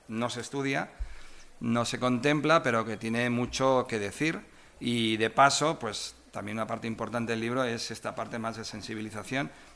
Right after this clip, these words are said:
que seguramente aquí no toca, porque yo interpreto que venir a Traficante, si alguien viene aquí, eh, ya, eh, tiene esta, esta parte ya la tiene añadida, la tiene en su mochila adquirida, ¿no?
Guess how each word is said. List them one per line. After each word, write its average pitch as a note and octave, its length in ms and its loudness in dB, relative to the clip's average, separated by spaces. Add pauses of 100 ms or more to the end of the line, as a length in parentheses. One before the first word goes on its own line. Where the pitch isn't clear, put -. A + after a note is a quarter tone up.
(120)
que A#2 100 -6
seguramente C#3+ 460 4
aquí C3 240 0
no B2 180 2
toca, C#3 420 0 (180)
porque G#2+ 360 -6 (260)
yo B2+ 180 0
interpreto B2 520 -2
que A2 100 -6
venir A2 220 -2
a B2 40 -2
Traficante, A#2+ 600 -6
si - 100 -6
alguien A#2 240 -2
viene A#2 160 -2
aquí, A2+ 340 -4 (460)
eh, - 100 -8
ya, A2+ 520 2
eh, C3+ 200 -12
tiene B2 240 -2
esta, - 340 -4
esta B2 220 -2
parte B2 220 0
ya B2+ 80 4
la A#2 80 2
tiene A2 240 -4
añadida, G#2+ 480 -2
la G#2 120 -4
tiene G#2+ 280 -4
en G#2+ 80 -8
su A#2 140 -6
mochila G#2+ 480 -4
adquirida, A2 500 -2
¿no? C#3 140 -6